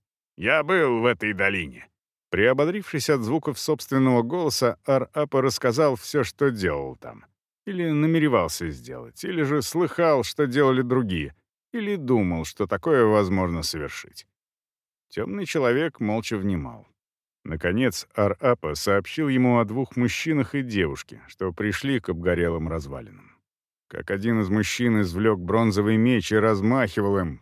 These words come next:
провозглашая мщение. Ар-Апа прекрасно слышал его рык со своего холма. Тут голос его сам собой стих и умолк.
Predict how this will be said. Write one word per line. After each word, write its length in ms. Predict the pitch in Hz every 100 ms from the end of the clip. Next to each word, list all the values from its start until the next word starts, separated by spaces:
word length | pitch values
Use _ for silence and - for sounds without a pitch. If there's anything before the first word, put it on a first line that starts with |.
| -
провозглашая 800 | 127 127 117 113 110 117 107 104
мщение. 640 | 98 - 98 71 60 - - _ _ _ _ _ _
Ар-Апа 640 | - 113 - 107 120 117 110
прекрасно 640 | 110 117 101 113 101 123
слышал 540 | 113 98 104 - 110 110
его 260 | 110 110
рык 260 | 107 107 82
со 160 | -
своего 380 | 92 104 101 95
холма. 520 | 85 90 90 76 64 - _ _ _ _ -
Тут 220 | 139 107
голос 420 | 98 123 113 -
его 200 | 117 110
сам 300 | 101 120 113
собой 340 | - 101 110 104
стих 460 | - - 139 -
и 20 |
умолк. 560 | 101 110 95 67 -